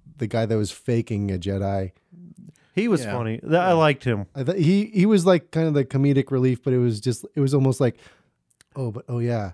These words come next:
Speaker 2: Dude,
Speaker 1: I,
Speaker 2: that
Speaker 1: he was a great character. I
Speaker 2: he
Speaker 1: think
Speaker 2: was,
Speaker 1: he was
Speaker 2: he's just a great actor. I forget his name, but he's
Speaker 1: Was
Speaker 2: funny.
Speaker 1: he one of the other Eternals, too?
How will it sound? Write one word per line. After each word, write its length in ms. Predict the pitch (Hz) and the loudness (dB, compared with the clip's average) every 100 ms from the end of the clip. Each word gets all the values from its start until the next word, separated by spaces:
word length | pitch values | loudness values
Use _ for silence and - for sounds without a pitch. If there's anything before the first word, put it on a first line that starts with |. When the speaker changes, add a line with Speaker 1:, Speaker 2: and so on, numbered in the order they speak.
| - | -10
Speaker 2:
Dude, 180 | 139 156 | -4 -2
Speaker 1:
I, 40 | 202 | 0
Speaker 2:
that 160 | 156 | 0
Speaker 1:
he 60 | 285 | 2
was 180 | 294 202 | 0 0
a 60 | |
great 280 | 120 143 135 | 0 -2 -2
character. 420 | - 135 123 127 | -2 0 0 -2
I 80 | 143 | 0
Speaker 2:
he 60 | 190 | 0
Speaker 1:
think 100 | 214 | 2
Speaker 2:
was, 100 | 196 | 2
Speaker 1:
he 60 | 180 | 0
was 280 | 123 117 - 139 | -4 -8 -6 -2
Speaker 2:
he's 220 | 190 202 | -2 -2
just 180 | 185 - | -4 -2
a 120 | 117 | -4
great 320 | 110 120 113 | -2 0 2
actor. 540 | 104 123 - 107 104 107 | 2 2 0 -6 -4 -4
I 40 | |
forget 300 | - 117 127 | -6 -4 -2
his 160 | 113 104 | -4 -2
name, 280 | 107 107 | -2 -2
but 140 | 104 104 | -2 -2
he's 220 | 110 - | -4 -6
Speaker 1:
Was 120 | 127 | -10
Speaker 2:
funny. 100 | 107 | -6
Speaker 1:
he 20 | 175 | -4
one 100 | 175 | -4
of 60 | |
the 80 | 175 | -4
other 120 | 175 - | -4 -6
Eternals, 460 | - 139 151 143 | -10 -10 -8 -10
too? 300 | - 117 131 | -10 -12 -12